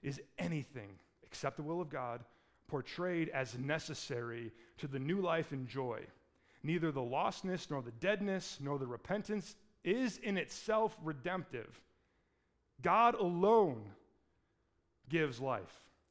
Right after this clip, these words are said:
and he gives it freely and fully on no conditions whatsoever. There is in them not a single note of earning or merit,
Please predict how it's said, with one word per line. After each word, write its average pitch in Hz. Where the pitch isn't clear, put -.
and 156
he 247
gives 180
it 175
freely 277
and 170
fully 240
on 160
no 226
conditions 180
whatsoever. 156
There 175
is 156
in 247
them 233
not 175
a 139
single 247
note 202
of 135
earning 220
or 151
merit, 220